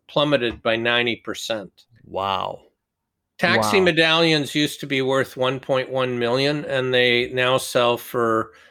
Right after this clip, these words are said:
Speaker 1: uh, as little as, uh, fifty thousand.
Speaker 2: And to educate
Speaker 1: No,
Speaker 2: the, the,
Speaker 1: hundred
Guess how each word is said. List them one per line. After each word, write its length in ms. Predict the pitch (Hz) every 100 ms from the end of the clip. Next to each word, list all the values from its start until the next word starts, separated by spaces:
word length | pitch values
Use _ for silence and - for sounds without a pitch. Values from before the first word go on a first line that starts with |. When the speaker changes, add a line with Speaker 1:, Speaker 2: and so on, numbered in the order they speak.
| _ _ 151
Speaker 1:
uh, 200 | 117 104
as 260 | 127 120 -
little 440 | 123 123 123 117
as, 340 | 113 107 -
uh, 480 | 113 110 110 107 104 98 -
fifty 880 | - 123 - 113 110 104 104 101 - -
thousand. 680 | - 104 101 101 95 208 - 156 - 165 -
Speaker 2:
And 120 | 170
to 140 | 180 180
educate 380 | 185 170 190 175
Speaker 1:
No, 80 |
Speaker 2:
the, 60 | 107
the, 60 | 151
Speaker 1:
hundred 180 | 151